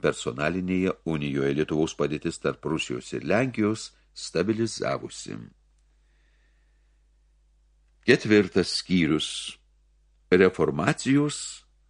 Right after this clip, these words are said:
karta. Pirmas. Du Bonos ir diduomenės varžybų dešimtmečiai. A.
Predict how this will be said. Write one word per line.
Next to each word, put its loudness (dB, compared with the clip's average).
karta. 0
Pirmas. 4
Du 4
Bonos 4
ir 0
diduomenės 2
varžybų -2
dešimtmečiai. -2
A. 2